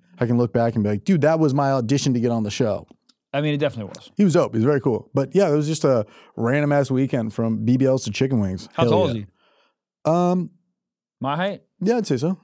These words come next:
Speaker 2: Tall.
Speaker 1: Good
Speaker 2: Hell yeah.
Speaker 1: lad.
Speaker 2: Hell yeah.
Speaker 1: Seven-foot-four, I think.
Speaker 2: Goddamn. Goddamn.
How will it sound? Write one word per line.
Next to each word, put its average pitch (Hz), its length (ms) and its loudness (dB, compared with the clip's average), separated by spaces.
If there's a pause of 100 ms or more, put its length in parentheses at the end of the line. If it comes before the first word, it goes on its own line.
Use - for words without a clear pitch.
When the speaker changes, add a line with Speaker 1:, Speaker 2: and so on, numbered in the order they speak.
(120)
Speaker 2:
Tall. 127 300 -4 (260)
Speaker 1:
Good 151 80 2
Speaker 2:
Hell 135 60 0
yeah. 127 140 2
Speaker 1:
lad. 151 160 -4 (260)
Speaker 2:
Hell - 100 -20 (160)
yeah. 110 60 -6
Speaker 1:
Seven-foot-four, 139 760 -2
I 151 60 -2
think. 156 260 -10 (420)
Speaker 2:
Goddamn. 147 560 -4 (600)
Goddamn. 147 560 -4